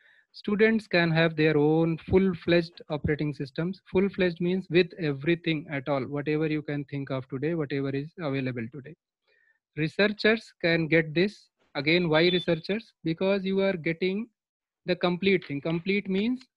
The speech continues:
how the thing works, what are the internals, everything are for free. And similarly for universities.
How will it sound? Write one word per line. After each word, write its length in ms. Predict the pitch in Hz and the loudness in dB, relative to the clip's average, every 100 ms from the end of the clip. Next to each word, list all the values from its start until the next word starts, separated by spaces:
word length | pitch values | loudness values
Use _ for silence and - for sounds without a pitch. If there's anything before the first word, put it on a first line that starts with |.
| _ | _
how 380 | - 160 175 190 185 | 0 2 2 0 -2
the 80 | 170 | -4
thing 340 | - 165 147 | -4 -6 -2
works, 380 | 147 165 175 - | 0 0 -2 -6
what 400 | 147 147 151 147 | -10 -4 -4 -2
are 120 | 156 | -4
the 100 | 143 | -2
internals, 640 | 139 127 135 147 160 170 165 - | -4 -4 -2 -4 -2 -4 -6 -4
everything 800 | 175 175 165 180 196 180 165 160 | -4 -2 -4 -2 -2 -2 -6 -4
are 160 | 147 151 | -6 -8
for 140 | - 143 - | -8 -10 -6
free. 220 | 131 - _ _ _ _ _ _ _ - | -8 -8 _ _ _ _ _ _ _ -6
And 240 | 180 202 | -2 -2
similarly 460 | 196 160 160 151 160 | 0 -2 0 0 -2
for 240 | 156 175 | -2 0
universities. 840 | 170 151 156 151 143 139 123 120 _ | 0 0 0 -2 -4 -4 -4 -6 _